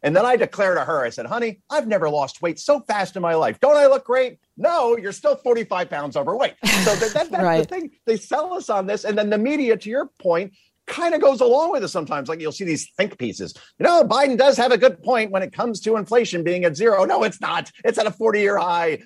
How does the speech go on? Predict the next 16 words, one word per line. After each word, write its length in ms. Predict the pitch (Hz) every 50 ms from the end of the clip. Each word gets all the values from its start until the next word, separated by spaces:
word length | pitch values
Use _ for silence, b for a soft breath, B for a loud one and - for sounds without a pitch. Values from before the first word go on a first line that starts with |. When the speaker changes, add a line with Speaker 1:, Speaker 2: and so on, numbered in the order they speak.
| _ -
Speaker 1:
People 380 | 220 240 - - 214 185 - -
feel 240 | 208 208 214 220 202
this 260 | 196 185 170 - -
on 140 | 180 165 165
the 80 | 170
ground. 480 | 151 185 175 170 175 170 165 147 131 107 _ _ _ -
And 120 | - 135 139
that's 220 | 147 151 143 -
why 180 | 151 147 139 135
I 60 | 127
think 180 | - 131 117
a 60 | 117 120
red 200 | 113 117 110 -
tsunami 440 | - 120 113 117 113 110 107 107
is 80 | 104 92
coming, 300 | - 113 107 107 104